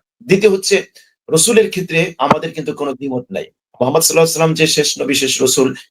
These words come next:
এই জায়গায় মোটামুটি হকপন্থীদের এখানে কোনো দ্বিমত নাই। কোরআনের ব্যাপারে কোনো দ্বিমত নাই। ইসলামের যে বেসিক আছে,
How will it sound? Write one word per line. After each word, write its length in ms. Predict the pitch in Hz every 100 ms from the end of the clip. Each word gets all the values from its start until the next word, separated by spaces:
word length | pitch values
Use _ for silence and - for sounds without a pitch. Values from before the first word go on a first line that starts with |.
| -
এই 100 | 165
জায়গায় 300 | 175 170 170
মোটামুটি 300 | 156 160 160
হকপন্থীদের 580 | 156 156 - 160 160 156
এখানে 240 | 135 143
কোনো 180 | 143 135
দ্বিমত 300 | 120 117 110 -
নাই। 240 | - 127 101 - - 151 123
কোরআনের 300 | 190 190 185
ব্যাপারে 280 | 175 - -
কোনো 140 | 160
দ্বিমত 280 | 156 139 123 -
নাই। 160 | - - _ _ -
ইসলামের 280 | - 190 175
যে 80 |
বেসিক 540 | 190 143 165 - 214 -
আছে, 380 | 127 - 67